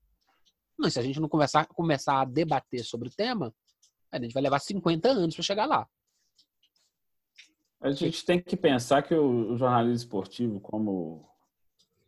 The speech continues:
Speaker 2: apesar de ser tratado como subgênero, no caso não é, porque ele movimenta bilhões por
Speaker 1: É.
Speaker 2: ano.
Speaker 1: É, é,
Speaker 2: Então,
Speaker 1: lá,
Speaker 2: é um, é
Speaker 1: lá
Speaker 2: um
Speaker 1: nos Estados Unidos não é entendido assim, né?
Speaker 2: É, é um mega negócio.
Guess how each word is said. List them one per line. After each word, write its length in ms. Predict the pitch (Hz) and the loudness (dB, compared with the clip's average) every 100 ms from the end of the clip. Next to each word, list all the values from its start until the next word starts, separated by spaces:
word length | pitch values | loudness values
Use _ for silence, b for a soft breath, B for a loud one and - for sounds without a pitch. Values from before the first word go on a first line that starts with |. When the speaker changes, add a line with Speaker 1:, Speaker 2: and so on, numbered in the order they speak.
| - | -8
Speaker 2:
apesar 340 | - 107 113 | 0 2 4
de 100 | 110 | 2
ser 80 | - | 0
tratado 400 | 104 101 104 - | 0 2 0 0
como 160 | 101 98 | -4 -4
subgênero, 800 | - 110 101 90 110 135 101 87 - | -4 -2 -2 -2 -2 0 0 -4 -10
no 220 | 107 104 | -10 -6
caso 340 | - 107 107 | 0 2 2
não 140 | 104 104 | 0 2
é, 80 | 123 | 2
porque 140 | 123 | 2
ele 80 | 107 | 2
movimenta 440 | 107 107 113 113 | 2 2 0 0
bilhões 920 | 92 101 101 143 110 127 156 104 - 120 | 0 -2 -2 0 2 4 4 2 -2 -10
por 160 | - | -10
Speaker 1:
É. 60 | 95 | -8
Speaker 2:
ano. 420 | 107 139 98 - _ _ - | -2 -2 -2 -6 _ _ -6
Speaker 1:
É, 60 | 156 | -4
é, 160 | 147 | -2
Speaker 2:
Então, 180 | 156 180 | -2 2
Speaker 1:
lá, 200 | 151 143 | 4 6
Speaker 2:
é 20 | |
um, 180 | - 156 | 4 0
é 60 | - | 2
Speaker 1:
lá 140 | 160 | 4
Speaker 2:
um 40 | 196 | 4
Speaker 1:
nos 80 | |
Estados 240 | 185 196 190 | 4 4 6
Unidos 300 | 185 190 220 | 4 2 2
não 100 | 302 | 2
é 60 | |
entendido 360 | 269 269 233 233 | 2 0 0 -4
assim, 200 | 262 147 | -6 -8
né? 120 | 120 - _ _ _ - | -10 -14 _ _ _ 2
Speaker 2:
É, 520 | 143 120 101 95 95 | 8 10 8 4 -2
é 40 | 110 | 2
um 80 | |
mega 440 | 113 113 127 131 127 | 4 6 8 8 6
negócio. 840 | 110 92 101 127 139 - 98 | 4 6 8 8 8 2 -6